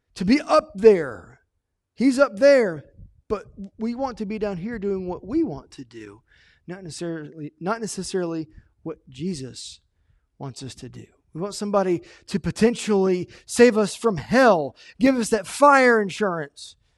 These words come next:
but not necessarily to rule over our lives. But they weren't the only ones that were there.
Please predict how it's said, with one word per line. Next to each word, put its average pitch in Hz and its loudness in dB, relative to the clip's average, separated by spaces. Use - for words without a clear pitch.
but 180 -6
not 190 -8
necessarily 156 -8
to 160 -8
rule 151 -2
over 131 -6
our 113 -10
lives. 113 -18
But 226 -2
they 254 4
weren't 294 -2
the 240 -2
only 254 -4
ones 226 -6
that 208 -4
were 190 -6
there. 190 -8